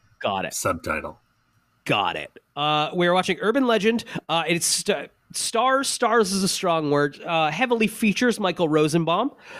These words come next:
Speaker 1: uh,
Speaker 2: Yeah.
Speaker 1: which is why we, of course, watch a, we, every year we watch a horror movie starring a cast member of Smallville. Uh, Michael Ro-, it's Mo-, it's Michael Rosenbaum's year. Urban Legend. It is a, um,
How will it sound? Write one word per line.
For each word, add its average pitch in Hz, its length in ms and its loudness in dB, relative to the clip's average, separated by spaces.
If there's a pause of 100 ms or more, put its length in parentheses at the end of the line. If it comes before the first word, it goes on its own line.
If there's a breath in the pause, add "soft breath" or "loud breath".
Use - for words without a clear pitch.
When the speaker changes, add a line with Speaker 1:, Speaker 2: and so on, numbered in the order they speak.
(220 loud breath)
Speaker 1:
uh, 127 40 -2
Speaker 2:
Yeah. 131 420 2
Speaker 1:
which 127 180 0
is 113 100 -6
why 135 280 0
we, 131 180 0
of 139 100 0
course, 160 180 2
watch 156 260 -2
a, 151 60 0
we, 151 200 0
every 156 160 2
year 151 120 4
we 147 120 4
watch 139 160 2
a 131 60 2
horror 139 200 2
movie 131 200 2
starring 120 340 0
a 110 80 0
cast 104 260 -2
member 90 180 -6
of 87 60 -8
Smallville. 127 540 0 (360 loud breath)
Uh, 110 380 0
Michael 156 300 0
Ro-, 160 120 4
it's 156 200 -2
Mo-, 247 160 4
it's 226 180 -2
Michael 294 300 0
Rosenbaum's 180 580 2
year. 147 340 2 (280 loud breath)
Urban 240 300 4
Legend. 185 520 2
It 185 140 2
is 196 160 2
a, 208 260 4
um, 180 760 2